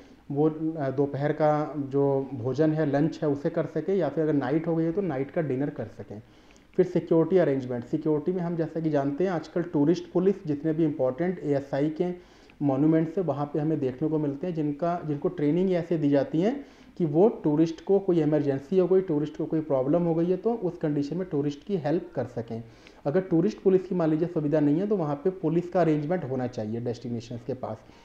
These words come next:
ताकि टूरिस्ट को कोई जो है कि local अगर कोई, अ, पर्सन जो है कि उनको परेशान कर रहा है, तो उस condition में उसको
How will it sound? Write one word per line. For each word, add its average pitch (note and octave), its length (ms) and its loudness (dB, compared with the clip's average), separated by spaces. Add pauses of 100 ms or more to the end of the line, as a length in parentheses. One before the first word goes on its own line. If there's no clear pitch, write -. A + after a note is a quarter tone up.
(180)
ताकि C#3+ 220 0
टूरिस्ट E3 440 0
को B3 420 4 (200)
कोई D#3+ 140 4
जो D#3 120 2
है D#3+ 60 6
कि D#3 140 0
local D#3+ 540 4
अगर D3+ 240 0
कोई, D#3+ 380 4
अ, D3+ 80 4 (460)
पर्सन C#3 460 0
जो D3+ 160 0
है D3 120 4
कि - 120 0
उनको D3+ 360 4
परेशान C#3+ 500 0
कर D3+ 160 2
रहा D#3 100 2
है, F3 60 0
तो E3+ 140 -4
उस D#3+ 180 -4
condition C#3 420 -2
में F#3+ 260 2 (400)
उसको G3 360 4